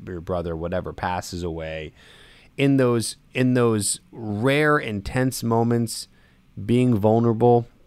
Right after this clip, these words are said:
it's gonna be fine. Talking to your loved one, talking to your woman about it, maybe even crying in those rare moments is gonna be fine. But deep down, a woman does not wanna see that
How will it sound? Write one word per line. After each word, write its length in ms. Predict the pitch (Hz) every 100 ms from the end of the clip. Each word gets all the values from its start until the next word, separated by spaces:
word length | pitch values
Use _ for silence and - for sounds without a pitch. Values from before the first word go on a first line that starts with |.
| _ _ _ _ _
it's 160 | - -
gonna 200 | 113 104
be 100 | 101
fine. 480 | - 85 78 73 -
Talking 420 | - 113 120 123 113
to 140 | -
your 200 | 107 98
loved 320 | 92 95 98 98
one, 220 | 92 92
talking 360 | 117 110 110 101
to 120 | 98
your 100 | 92
woman 320 | 90 92 95
about 360 | 87 92 92 92
it, 180 | 87 - - -
maybe 300 | 107 113 110 113 110
even 280 | 101 104 98
crying 540 | - 95 92 92 92
in 100 | 85
those 240 | 85 82
rare 360 | 85 82 95 104
moments 460 | 101 92 90 85 -
is 160 | 92
gonna 240 | 98 87 82
be 140 | 82
fine. 480 | - - 65 62 - _ - - - -
But 340 | 98 110 95
deep 320 | 120 156 160
down, 460 | - 139 127 87 - _ _ -
a 80 | 101
woman 560 | 90 98 117 127 123 107
does 240 | 101 92
not 340 | 90 98 95
wanna 280 | - 101 101
see 400 | - - - 202
that 320 | 92 78 67